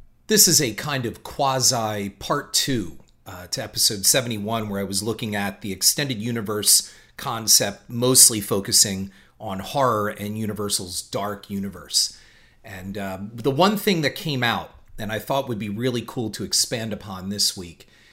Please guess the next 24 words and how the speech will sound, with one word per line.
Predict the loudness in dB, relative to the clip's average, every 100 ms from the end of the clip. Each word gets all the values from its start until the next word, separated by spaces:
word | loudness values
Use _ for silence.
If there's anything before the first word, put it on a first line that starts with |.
| _ _
is | -4 -2 0 0
the |
look | 2 2 2
of | 2 0 -2
historical | 2 2 4 2 2 0 -4
context | -6 -10 -8 -8 -10 -2 -2
and | -2
its | -6 -2
relevance | 0 0 -2 -2 -2
to | -2
horror | -4 -4 -6 -12 -20 -20 _ _
and | -2
why | 2 4
it | 4 4
is | 4
so | 4 2
important. | -2 0 0 0
We |
talked | -2 0 0 0
a |
little | 0 -2
bit | -2
about | -4 -6 -6 -6
that | -8 -8